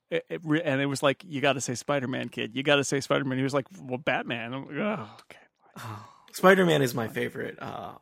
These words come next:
Speaker 2: is, is probably my favorite Marvel hero. So I'll gi-, I'll give you that.
Speaker 1: Yeah.
Speaker 2: I've, I've read a lot
Speaker 1: Okay.
Speaker 2: of Ultimate Spider-Man, but y-, but
Speaker 1: All
Speaker 2: yeah,
Speaker 1: right, good.
Speaker 2: but your child
Speaker 1: Solid.
Speaker 2: has failed you. So yeah, so,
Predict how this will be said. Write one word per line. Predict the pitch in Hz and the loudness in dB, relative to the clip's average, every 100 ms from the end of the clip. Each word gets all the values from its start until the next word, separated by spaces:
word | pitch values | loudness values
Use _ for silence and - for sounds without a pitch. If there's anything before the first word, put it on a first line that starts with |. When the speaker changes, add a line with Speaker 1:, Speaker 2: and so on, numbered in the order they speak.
| _ | _
Speaker 2:
is, | - 147 - | -18 -12 -8
is | 147 | -6
probably | - 113 110 | -4 -4 -4
my | 110 | -10
favorite | - 113 - - | -10 -12 -12 -14
Marvel | - - | -16 -16
hero. | - 104 - | -16 -16 -14
So | - - 123 | -10 -8 -6
I'll | - | -8
gi-, | 127 131 | -6 -4
I'll | 135 | -4
give | 120 117 | -2 -4
you | 113 | -6
that. | 101 - - | -8 -8 -2
Speaker 1:
Yeah. | 180 | -4
Speaker 2:
I've, | - - | -2 -6
I've | 127 | -2
read | 127 | 0
a | 131 | 2
lot | - | 4
Speaker 1:
Okay. | 143 | 6
Speaker 2:
of | |
Ultimate | 131 117 123 117 | 4 2 -2 -2
Spider-Man, | - - 113 - 127 | -4 -6 -8 -10 -10
but | 139 - - | -10 -10 -10
y-, | 143 - | -14 0
but | 135 | 2
Speaker 1:
All | 151 | 4
Speaker 2:
yeah, | |
Speaker 1:
right, | 117 110 | 2 0
good. | 123 104 | 0 8
Speaker 2:
but | 151 | 10
your | 156 | 10
child | - 120 | 10 8
Speaker 1:
Solid. | 110 | 8
Speaker 2:
has | 113 | 2
failed | - - | 0 -4
you. | 110 - | -6 -4
So | 131 | -2
yeah, | 127 120 135 | -2 -4 -6
so, | - 113 139 | -6 -6 -6